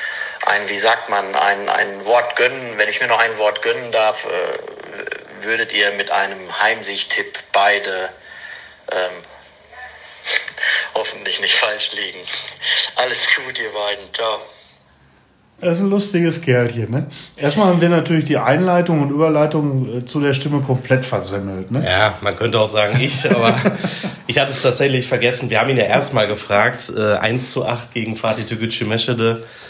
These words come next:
Speaker 3: Äh, was hält er denn davon und war das denn eine Lehrstunde? Und ich glaube, das hat er ja, hat er ja auch schon bei uns im Produkt, aber auch jetzt nochmal ziemlich betont, dass das, ähm, völlig in die Hose gegangen ist, das Spiel. Ähm,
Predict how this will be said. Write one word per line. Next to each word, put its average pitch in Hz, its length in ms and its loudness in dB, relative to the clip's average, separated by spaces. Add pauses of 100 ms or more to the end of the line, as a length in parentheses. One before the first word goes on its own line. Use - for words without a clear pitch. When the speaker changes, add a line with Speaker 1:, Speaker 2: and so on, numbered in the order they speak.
(260)
Speaker 3:
Äh, 104 340 4
was 101 180 0
hält 113 140 2
er 120 80 4
denn 107 140 0
davon 113 420 4
und 92 160 4
war 101 80 6
das 104 180 2
denn 104 100 0
eine 101 80 2
Lehrstunde? 98 580 0
Und 90 120 -2
ich 87 120 -6
glaube, 95 260 2
das 95 160 0
hat 95 140 -2
er 95 100 2
ja, 90 340 0 (800)
hat - 160 -2
er 110 60 6
ja 95 120 4
auch 98 80 2
schon 110 200 2
bei 101 80 4
uns 104 240 2
im 98 100 0
Produkt, 113 460 0
aber 92 220 0
auch 98 280 2
jetzt 98 240 2
nochmal 95 460 4
ziemlich 92 300 -2
betont, 98 440 -4
dass - 160 -4
das, - 340 -4
ähm, 98 360 -4 (800)
völlig 120 360 4
in 113 60 2
die 104 100 2
Hose 101 280 0
gegangen 101 320 2
ist, 95 120 -4
das 101 100 0
Spiel. 113 440 0 (760)
Ähm, 90 480 -2